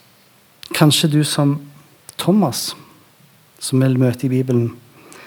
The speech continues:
sliter med tvil, selv om du er en del av fellesskapet.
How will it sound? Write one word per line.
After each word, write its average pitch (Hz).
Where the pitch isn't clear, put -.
sliter 143
med 131
tvil, 165
selv 139
om 131
du 123
er 123
en 123
del 123
av 120
fellesskapet. 160